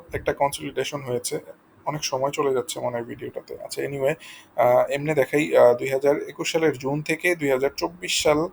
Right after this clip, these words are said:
পর্যন্ত শেয়ারটা বাড়ছে। দেখেন,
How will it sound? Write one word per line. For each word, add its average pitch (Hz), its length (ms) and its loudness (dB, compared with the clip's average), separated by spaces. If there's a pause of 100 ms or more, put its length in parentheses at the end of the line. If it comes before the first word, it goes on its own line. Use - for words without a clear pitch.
(400)
পর্যন্ত 147 340 2
শেয়ারটা 135 420 4
বাড়ছে। - 480 2 (1400)
দেখেন, 123 360 -2